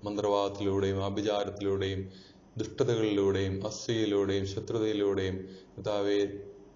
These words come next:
ചെയ്തു കൂട്ടിയ പാപങ്ങളിലൂടെ എല്ലാം കർത്താവെ, മനുഷ്യനിൽ വന്ന് കയറിയിരിക്കുന്ന ദൈവത്തിന്റെ ആലയമാകേണ്ട മനുഷ്യ ശരീരത്തിൽ,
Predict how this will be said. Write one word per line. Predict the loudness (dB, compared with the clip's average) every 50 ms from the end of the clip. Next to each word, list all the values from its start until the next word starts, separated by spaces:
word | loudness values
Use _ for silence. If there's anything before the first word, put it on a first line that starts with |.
| -16 -10
ചെയ്തു | -4 -2 0 0 2
കൂട്ടിയ | 0 0 0 2 2 0
പാപങ്ങളിലൂടെ | 2 2 0 2 2 2 2 0 0 0 0 2 2 2 2 2
എല്ലാം | 2 2 2 0 0 0 0 0 0 -2
കർത്താവെ, | -2 -4 -2 -2 -2 -2 0 0 0 0 -2 -4 -6 -10 -12 -16 -18 -20 -20 -20 -20 -20 -20 -20 -20 -20 -20 -12 -8 -6
മനുഷ്യനിൽ | -4 -4 -4 -4 -4 -2 -2 0
വന്ന് | 0 0 0 0 -2 -4 -4 -2
കയറിയിരിക്കുന്ന | -2 0 0 2 2 0 0 -2 -2 -2 -2 -2 -2 -4 -6 -8 -10 -2
ദൈവത്തിന്റെ | 0 0 2 2 0 0 -2 -2 0 2 2 2
ആലയമാകേണ്ട | 2 2 0 2 2 2 2 2 0 0 -2 -2 0 0 -2 -2 0 0 0 0 -2 -2 -6 -10 -14 -18 -20 -18 -6 -4
മനുഷ്യ | -2 -2 -2 -2 -4 -4 -4 -4
ശരീരത്തിൽ, | -4 -4 -2 -2 0 0 0 0 -2 -2 -2 -4 -4 -4 -6 -10 -14